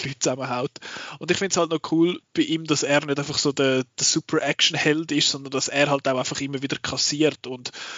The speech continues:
irgendwie muss aus einer Situation rauskommen. Und es hat eine Szene in so einem Bürogebäude da, wo relativ eine lange Se-, äh, relativ lange Szene ist, wo er gegen zwei muss kämpfen. Der eine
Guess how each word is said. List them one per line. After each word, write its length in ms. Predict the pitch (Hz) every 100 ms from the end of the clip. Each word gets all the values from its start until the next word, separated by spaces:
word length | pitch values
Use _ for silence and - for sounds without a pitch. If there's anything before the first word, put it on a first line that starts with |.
| -
irgendwie 380 | - 147 139 135
muss 500 | 131 127 - - - _ - - _
aus 160 | - 143
einer 100 | 143
Situation 560 | 139 139 139 - 147 143
rauskommen. 440 | 165 165 147 139
Und 120 | 160
es 60 | -
hat 200 | 139 -
eine 220 | 131 143
Szene 360 | - 147 143 156
in 100 | 139
so 120 | 139
einem 140 | 131 131
Bürogebäude 880 | 123 143 165 160 165 135 127 139 151
da, 280 | 123 117 139 - - - -
wo 140 | 131
relativ 540 | 127 165 202 - 131 131
eine 100 | 120
lange 200 | 170 190
Se-, 280 | - 156 -
äh, 220 | 143 135
relativ 360 | 143 143 -
lange 240 | 139 135 170
Szene 340 | - 151 156
ist, 140 | 143 139
wo 80 |
er 120 | 139 135
gegen 220 | 135 -
zwei 300 | - 127 143
muss 180 | 151 -
kämpfen. 360 | - 151 -
Der 100 | 131
eine 180 | 117 139